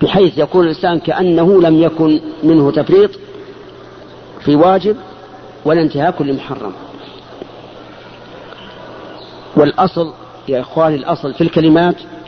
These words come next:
التباين في المعنى أو الترادف؟ وش الأصل يا جماعة؟ التباين، ولهذا قيل العطف يقتضي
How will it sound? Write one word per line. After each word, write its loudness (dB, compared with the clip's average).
التباين 0
في -10
المعنى 0
أو 4
الترادف؟ -2
وش -12
الأصل -4
يا -2
جماعة؟ -4
التباين، 0
ولهذا 2
قيل 2
العطف 0
يقتضي 0